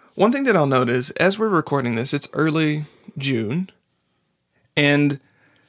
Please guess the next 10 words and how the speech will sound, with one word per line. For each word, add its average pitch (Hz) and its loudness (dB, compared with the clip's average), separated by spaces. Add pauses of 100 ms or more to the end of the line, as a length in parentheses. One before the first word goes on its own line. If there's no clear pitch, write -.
(160)
I 151 0
think 226 0
part 165 2
of 135 0
what's 131 0
going 127 -2
on 139 2 (320)
is, 123 0 (280)
um, 120 -6
summertime 131 -4